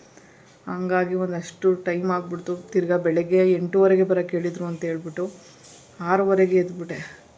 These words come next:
ಒಂದು ಎರಡು ಅವರ್, ಮೂರು ಅವರು ಸರಿಯಾಗಿ ನಿದ್ದೆ ಮಾಡಿಲ್ಲ. So ಆ ಹೋದ್ರೆ ಸ್ಟಾಲಲ್ಲಿ ನಿದ್ದೆ ಹಿಂಗೆ ಹಿಂಗೆ ಎಳೀತಾ ಐತೆ ನನಗೆ. ಎಷ್ಟು ಕಂಟ್ರೋಲ್ ಮಾಡ್ರೂ ನಿದ್ದೆನ ತಪ್ಪಿಸ್ಕೊಳ್ಳೋಕ್ಕೆ ಆಗ್ತಾಯಿಲ್ಲ ನನಗೆ.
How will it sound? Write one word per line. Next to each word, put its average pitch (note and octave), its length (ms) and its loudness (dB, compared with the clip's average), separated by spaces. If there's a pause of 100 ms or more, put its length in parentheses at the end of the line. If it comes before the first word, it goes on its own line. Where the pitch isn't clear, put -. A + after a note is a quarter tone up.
(440)
ಒಂದು F#3 160 0
ಎರಡು F3 240 4
ಅವರ್, F#3+ 160 6
ಮೂರು F3+ 320 0
ಅವರು F3 240 0
ಸರಿಯಾಗಿ F3 460 -2
ನಿದ್ದೆ D#3+ 280 -4
ಮಾಡಿಲ್ಲ. D#3+ 480 -6 (1040)
So G3 60 -6
ಆ E3+ 300 -4
ಹೋದ್ರೆ F3+ 440 2
ಸ್ಟಾಲಲ್ಲಿ F3+ 720 4
ನಿದ್ದೆ E3+ 340 -2
ಹಿಂಗೆ F3+ 160 0
ಹಿಂಗೆ F3 160 0
ಎಳೀತಾ E3+ 560 -2
ಐತೆ F#3 240 2
ನನಗೆ. F#3 680 -2 (680)
ಎಷ್ಟು F#3 400 2
ಕಂಟ್ರೋಲ್ G#3 440 2
ಮಾಡ್ರೂ G3+ 300 2
ನಿದ್ದೆನ G3 460 2
ತಪ್ಪಿಸ್ಕೊಳ್ಳೋಕ್ಕೆ F#3+ 760 -2
ಆಗ್ತಾಯಿಲ್ಲ F#3 520 0
ನನಗೆ. F3+ 680 -4